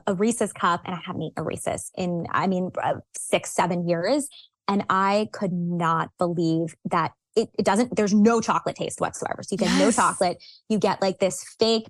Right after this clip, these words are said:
Speaker 1: peanut flavoring taste. And, like, the t-, it's, it doesn't have, like, the crack that you should have when you bite into a nice piece, like that snap that you get when you bite into a, a beautiful piece of chocolate.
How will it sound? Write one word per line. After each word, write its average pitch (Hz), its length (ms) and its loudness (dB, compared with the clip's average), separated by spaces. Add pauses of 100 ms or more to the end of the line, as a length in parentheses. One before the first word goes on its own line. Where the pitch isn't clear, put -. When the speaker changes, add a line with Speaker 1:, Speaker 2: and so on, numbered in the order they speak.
(100)
Speaker 1:
peanut 202 480 -2
flavoring 247 640 0
taste. 294 600 -2
And, 190 280 0
like, 175 180 -2
the - 100 -8
t-, - 160 -12
it's, - 180 -4 (440)
it 220 80 2
doesn't 214 220 2
have, 220 240 0
like, 190 200 -2
the 180 80 -2
crack - 540 -4
that - 100 -4
you 196 120 0
should 190 220 0
have 180 320 0
when 185 120 -2
you 180 80 -2
bite 170 200 0
into 170 200 -4
a 180 60 0
nice 175 380 -2
piece, - 260 -4
like - 120 -4
that - 180 -4
snap 180 580 -2 (300)
that 180 140 -2
you 196 60 0
get 190 200 -2
when 202 100 0
you 190 60 -2
bite 180 140 2
into 185 220 -2
a, - 60 -4 (140)
a 196 60 0
beautiful 208 520 0
piece 190 260 -2
of 175 100 -4
chocolate. 262 500 0